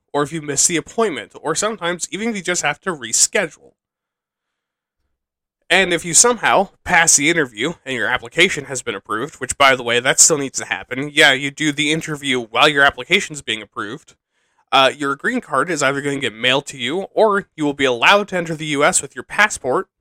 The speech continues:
and when you arrive, you'll be sent your green card to the address that you write down to be delivered to. And congratulations, you've now legally immigrated to the U S, and it only took probably several thousand dollars and an unreasonable amount of years.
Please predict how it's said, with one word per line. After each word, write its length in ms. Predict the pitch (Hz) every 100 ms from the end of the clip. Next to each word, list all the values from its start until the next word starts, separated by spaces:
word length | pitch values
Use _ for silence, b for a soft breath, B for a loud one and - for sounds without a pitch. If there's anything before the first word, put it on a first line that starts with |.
| _ -
and 80 |
when 100 | 127
you 120 | 127 113
arrive, 440 | 127 220 185 156
you'll 120 | 147
be 140 | 131 -
sent 440 | - 208 196 -
your 120 | 180
green 280 | - 139 147
card 420 | - 147 143 147 - -
to 220 | - 208
the 160 | 185 202
address 400 | 160 139 147 -
that 80 | 139
you 100 | 113
write 320 | 107 143 -
down 260 | 135 127 131
to 80 |
be 120 | 131 117
delivered 420 | 110 151 143 -
to. 220 | - 60 _ _ _ _ _ _ _ _ _ _ _ 113
And 100 | 117
congratulations, 880 | 123 143 190 208 247 214 165 156 - _ _
you've 120 | 220 214
now 180 | 226
legally 500 | 180 151 165 185 196
immigrated 480 | 127 131 131 127 160
to 100 | 165
the 120 | 160
U 180 | 165 120
S, 240 | 104 - -
and 160 | 156
it 40 | 170
only 300 | 196 262 226
took 260 | - -
probably 280 | - 143 127
several 320 | - 147 190
thousand 340 | - 143 165 170
dollars 360 | 123 127 165
and 120 | 165
an 80 | 160 -
unreasonable 580 | 180 170 165 156 165 170
amount 240 | 120 113
of 100 | 147
years. 520 | 220 208 95 - -